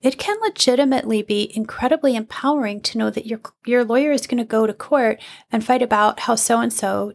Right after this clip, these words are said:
did wrong. And, um, I don't, I don't minimize, uh, the legitimacy of the power of somebody giving voice to your concerns.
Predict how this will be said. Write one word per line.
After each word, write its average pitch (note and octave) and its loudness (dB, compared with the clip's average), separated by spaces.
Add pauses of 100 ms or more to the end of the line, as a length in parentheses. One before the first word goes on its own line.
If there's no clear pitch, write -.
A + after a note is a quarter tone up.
did A3+ 2
wrong. A3+ -2 (440)
And, A#3+ 2 (100)
um, B3 0 (120)
I A#3+ 2
don't, F4 -2 (560)
I A#3+ 2
don't D#4+ 0
minimize, A#3+ 0
uh, A#3 0
the A3+ -2
legitimacy A#3 0
of G#3+ 0
the A3+ -2
power B3+ 2
of G#3+ 0
somebody A3 0
giving A3 -2
voice A3 0
to - -6
your G#3 0
concerns. A3 0